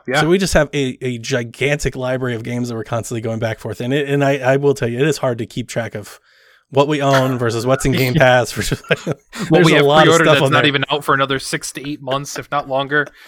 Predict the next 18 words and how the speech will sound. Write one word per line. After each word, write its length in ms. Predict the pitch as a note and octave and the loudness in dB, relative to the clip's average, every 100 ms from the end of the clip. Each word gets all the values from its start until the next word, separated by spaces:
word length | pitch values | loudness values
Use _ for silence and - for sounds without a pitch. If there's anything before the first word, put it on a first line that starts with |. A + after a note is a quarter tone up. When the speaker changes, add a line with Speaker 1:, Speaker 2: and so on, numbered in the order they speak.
| - - | -20 -8
Speaker 1:
Yeah. 160 | B2 G2+ - - | -4 -4 -4 -4
Who's 160 | F3+ | -2
Speaker 2:
Yeah. 120 | C#3+ | 2
Speaker 1:
buying 200 | D#3 D3 | 2 2
what 200 | C3 C3+ | 0 -2
next? 380 | C#3 C#3 C#3 - | -2 -2 -4 -8
Yeah, 160 | A2+ F#2 C3 | -12 -12 -10
we 60 | |
got 100 | B2+ | -10
all 80 | A2+ | -10
that 120 | A2 | -12
stuff 140 | - - | -16 -2
Speaker 2:
I 80 | - | 0
played 220 | E3+ E4 | 2 2
Speaker 1:
going 100 | D#4+ | 2
on. 60 | D3+ | 2
Speaker 2:
Alan 80 | A#2+ | 0
Wake. 320 | G#2 G#2 - | -6 -10 -18